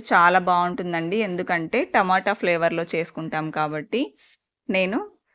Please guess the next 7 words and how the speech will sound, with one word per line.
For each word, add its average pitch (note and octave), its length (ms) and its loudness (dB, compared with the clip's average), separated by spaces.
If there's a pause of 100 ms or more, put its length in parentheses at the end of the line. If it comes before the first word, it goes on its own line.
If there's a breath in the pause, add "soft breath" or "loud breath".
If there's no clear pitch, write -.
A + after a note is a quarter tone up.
(240)
నా F#3 80 8 (140)
పద్ధతిలో F3+ 460 2 (100)
షేర్ E3+ 280 2
చేస్తాను. E3+ 460 -2 (320)
ఇది F#3+ 120 0 (140)
పులావ్లోకి, F3+ 580 4 (120)
సంగటిలో F3+ 440 0